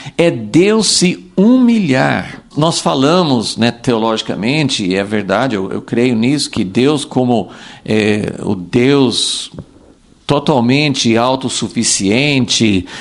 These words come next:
é, totalmente completo em si, na Trindade, na, no seu amor, na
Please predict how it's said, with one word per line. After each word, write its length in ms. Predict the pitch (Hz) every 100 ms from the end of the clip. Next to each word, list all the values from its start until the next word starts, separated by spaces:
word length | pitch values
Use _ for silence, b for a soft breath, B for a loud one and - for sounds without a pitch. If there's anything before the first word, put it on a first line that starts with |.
| B -
é, 180 | 104
totalmente 600 | 98 - 147 143 127 131
completo 1000 | - 131 120 - - 113 131 147 143 117
em 120 | 107
si, 460 | 98 - - 143 143
na 140 | 107
Trindade, 880 | 104 110 104 95 92 135 147 123 101
na, 240 | 107 107 - B B -
no 100 | 113
seu 300 | - - 131
amor, 540 | 107 107 127 151 139
na 240 | 120 110